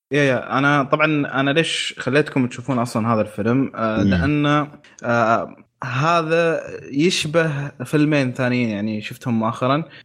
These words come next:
Speaker 1: آه، لا، يعني، شايفهم من فترة، بس أقصد اللي هم، هو نفس وبلاش، نفس، آه، فيلم ينقال له ثندر رود. كلهم بدأوا بفيلم قصير.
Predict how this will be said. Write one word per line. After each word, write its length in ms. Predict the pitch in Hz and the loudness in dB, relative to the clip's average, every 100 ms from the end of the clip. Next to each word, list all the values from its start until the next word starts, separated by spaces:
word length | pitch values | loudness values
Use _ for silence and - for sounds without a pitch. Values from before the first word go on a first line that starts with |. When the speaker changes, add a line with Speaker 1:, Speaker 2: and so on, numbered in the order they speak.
| - | -12
Speaker 1:
آه، 640 | - 110 107 107 104 101 - - 135 | -4 -2 -2 -2 -2 -4 -8 -8 0
لا، 140 | 139 | 2
يعني، 240 | 120 120 123 - - | 2 0 -4 -10 -10
شايفهم 360 | 139 135 127 113 | -2 -2 0 -2
من 60 | |
فترة، 240 | 110 123 120 | 0 0 0
بس 200 | 123 139 | 0 -2
أقصد 280 | 127 135 135 | -2 -4 0
اللي 280 | 131 127 | 0 0
هم، 240 | 139 147 139 123 120 107 - - | 0 2 2 2 0 -2 -8 -10
هو 300 | 127 165 170 | -2 0 2
نفس 400 | 160 143 - - | 2 0 -4 -4
وبلاش، 720 | 131 135 131 120 123 - - | -2 2 2 4 2 -4 -2
نفس، 440 | 120 123 - - - | -2 -2 -6 -16 -6
آه، 180 | 113 107 | -2 -2
فيلم 360 | 107 135 127 120 | -2 0 2 2
ينقال 260 | 113 117 | 2 0
له 80 | 113 | 0
ثندر 400 | - 123 120 117 | -4 -2 0 0
رود. 300 | 120 127 147 - - _ | 2 0 -2 -10 -20 _
كلهم 480 | 185 214 208 226 185 | 0 2 4 4 2
بدأوا 540 | 170 175 180 170 190 | 0 2 2 2 0
بفيلم 360 | 175 143 151 139 | 0 0 2 2
قصير. 480 | 127 120 92 73 | 0 -4 -6 -8